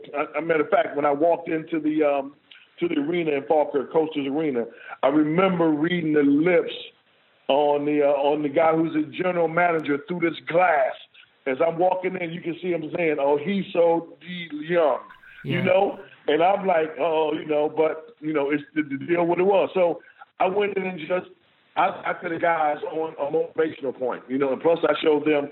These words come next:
Speaker 1: you know, that my buddy was just like them. If he messed up, he was gonna get equal treatment just like the rest of them got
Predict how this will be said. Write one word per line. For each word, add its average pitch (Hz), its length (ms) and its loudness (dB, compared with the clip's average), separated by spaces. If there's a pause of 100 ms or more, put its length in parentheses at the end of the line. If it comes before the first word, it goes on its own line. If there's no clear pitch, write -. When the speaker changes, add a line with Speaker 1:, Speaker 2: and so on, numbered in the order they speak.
(260)
Speaker 1:
you 160 100 -2
know, 156 140 4
that 151 200 2
my 156 80 4
buddy 165 340 2
was 151 180 -2
just 165 200 -4
like 156 200 0
them. 165 280 0
If 123 140 -2
he 170 160 -4
messed 165 320 0
up, 185 320 2 (380)
he 165 160 -2
was 160 300 0 (100)
gonna 143 180 0
get 151 240 -2
equal 170 540 0 (120)
treatment 180 440 -2
just 170 160 -2
like 165 160 2
the 165 80 -4
rest 214 300 2
of 160 160 2
them 143 140 -12
got 139 260 2